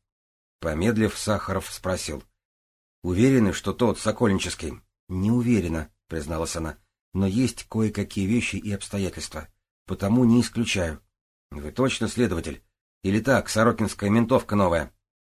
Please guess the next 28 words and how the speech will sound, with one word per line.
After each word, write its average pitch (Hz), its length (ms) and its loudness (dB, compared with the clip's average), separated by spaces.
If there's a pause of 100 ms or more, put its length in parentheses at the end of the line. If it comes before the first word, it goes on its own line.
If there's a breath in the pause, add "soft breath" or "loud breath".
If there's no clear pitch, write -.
(140)
"Простите". - 540 -8 (500)
"Ничего, 101 500 -2
это 78 160 -8
не 95 120 -2
обидно. 76 400 -6 (260)
Я 117 140 0
следователь, 80 720 -2
и 90 80 -10
даже 110 240 -2
с - 60 -10
Петровки". - 500 -6 (560)
"Разве 95 400 -2
бывают 110 340 0
такие 104 260 -4
на 98 100 0
Петровке?" 92 520 -2 (720)
"Лет 104 260 -6
шестнадцать, - 800 -6
не 101 140 -2
больше", 92 560 -6 (100)
решила 78 400 -8
Катерина. 80 460 -8 (360)
"Пацан, 82 640 -6
ну 85 360 -6
и 113 140 0
чучело". 87 600 -6 (640)
Вслух 110 420 0
успокоила. 95 600 -4